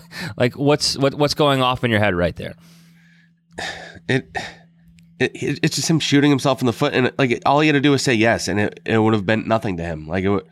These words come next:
Speaker 2: that's why he, he, he caused this whole firestorm just from two. He said no twice. Um, all he had to do was say yes, even if you don't believe that it's your fault.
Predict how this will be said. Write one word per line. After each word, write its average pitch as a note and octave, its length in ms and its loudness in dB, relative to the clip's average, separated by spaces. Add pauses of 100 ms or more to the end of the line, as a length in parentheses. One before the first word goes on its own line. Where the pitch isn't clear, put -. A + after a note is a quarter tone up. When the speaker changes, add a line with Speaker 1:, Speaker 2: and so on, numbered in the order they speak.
(260)
Speaker 2:
that's G2 180 -4
why A#2+ 220 0 (460)
he, G2+ 200 -10
he, C3+ 260 0
he B2+ 140 -6
caused C#3 260 0
this C3 100 -2
whole C3+ 140 2
firestorm A#2 560 0
just G#2+ 180 -4 (180)
from A2 240 -4
two. B2+ 340 2 (140)
He A2+ 80 -4
said G#2+ 180 0
no A#2+ 240 4
twice. G2+ 500 -2 (500)
Um, F#2+ 460 0 (380)
all B2+ 140 2
he D#3+ 100 4
had D#3 40 4
to D3 80 4
do D#3 40 6
was C#3+ 120 2
say C#3 120 2
yes, A#2+ 340 2
even C#3 160 2
if D3 80 0
you D#3+ 60 2
don't D3+ 120 0
believe A#2 260 2
that G2 120 2
it's E2+ 140 -6
your F#2 100 0
fault. E2+ 380 0